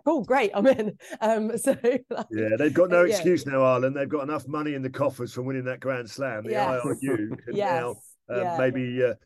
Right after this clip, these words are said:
Speaker 2: divvy up some of that w-, well-earned money and give it to the ladies' game.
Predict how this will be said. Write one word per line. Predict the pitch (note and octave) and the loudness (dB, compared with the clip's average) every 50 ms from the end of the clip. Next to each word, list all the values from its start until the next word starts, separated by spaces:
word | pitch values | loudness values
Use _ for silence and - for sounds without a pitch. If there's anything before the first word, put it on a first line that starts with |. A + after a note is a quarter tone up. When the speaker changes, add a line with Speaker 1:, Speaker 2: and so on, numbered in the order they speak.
| _ _ - | _ _ 0
Speaker 2:
divvy | D3+ D3 C3+ C3+ B2+ | 0 0 2 0 0
up | B2 A#2 - | -2 -2 -6
some | - B2+ B2+ | -10 -8 -6
of | B2 | -6
that | A#2+ A2+ B2 | -6 -8 -8
w-, | B2+ C3 C3 C3 C3 - | -8 -6 -6 -6 -6 -6
well-earned | B2 C#3 C#3+ C3+ C3 B2+ A#2+ A2 | -2 0 2 2 2 2 0 -2
money | A2+ B2 A#2+ G#2+ G2+ A2+ A#2+ - - | -4 -4 -4 -2 -4 -6 -6 -10 -12
and | B2 A2+ | -8 -6
give | B2+ C3 | -4 -4
it | B2+ G2+ | -4 -4
to | - B2 | -4 -4
the | B2+ | 0
ladies' | C3 C3 C3+ C3 B2 A2+ - | 2 2 2 2 0 -4 -6
game. | C#3 C#3+ D3 C3+ G#2 - | -4 -4 -4 -4 -6 -10